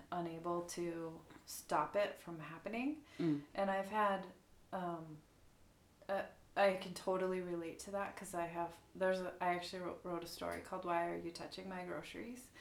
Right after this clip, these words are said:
Speaker 2: Mm.
Speaker 1: And it's, it's not anything like what you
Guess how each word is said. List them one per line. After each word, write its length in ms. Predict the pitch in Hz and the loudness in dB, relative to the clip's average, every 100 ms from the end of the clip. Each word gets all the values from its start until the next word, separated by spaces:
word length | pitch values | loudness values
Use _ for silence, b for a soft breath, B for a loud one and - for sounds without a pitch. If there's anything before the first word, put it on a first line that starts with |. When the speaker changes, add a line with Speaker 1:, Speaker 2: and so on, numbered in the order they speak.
| B | B
Speaker 2:
Mm. 200 | 160 147 - | 2 2 0
Speaker 1:
And 240 | - 202 208 | 4 4 4
it's, 260 | 214 214 - B B B - - | 0 -4 -12 B B B -8 -4
it's 240 | - - | -4 4
not 320 | 233 233 226 | 10 12 10
anything 560 | 214 214 214 - 214 196 | 4 2 0 0 2 4
like 200 | 190 185 - | 2 0 0
what 200 | 190 - | 2 4
you 340 | 190 190 185 | 2 4 2